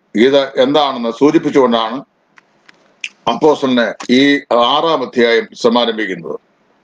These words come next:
ഈ ആറാം അധ്യായത്തിന്റെ ആരംഭത്തിൽ നമ്മൾ പഠിക്കേണ്ട വിഷയം മാതാപിതാക്കൾ കുഞ്ഞുങ്ങളെ സ്-, ോട്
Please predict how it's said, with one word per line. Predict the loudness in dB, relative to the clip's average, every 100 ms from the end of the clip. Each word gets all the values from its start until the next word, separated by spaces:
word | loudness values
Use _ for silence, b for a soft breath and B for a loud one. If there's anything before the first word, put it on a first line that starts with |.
| _ _ _ _ _ _ _ _ _ _ _ _ -6 0
ഈ | 2
ആറാം | 4 2 0
അധ്യായത്തിന്റെ | -2 -2 0 -2 0
ആരംഭത്തിൽ | -2 -2 -6 -4 -2
നമ്മൾ | 0 2 0 -2 0
പഠിക്കേണ്ട | 0 0 -2
വിഷയം | -4 0 0 -2 -10 _ _ _ _ _ _ _ _ _ _ _ _ _ _ _ _ 0
മാതാപിതാക്കൾ | 2 2 0 2 0 0 -2
കുഞ്ഞുങ്ങളെ | 0 -2 0 2 0 -2 -10 -16
സ്-, ോട് | -18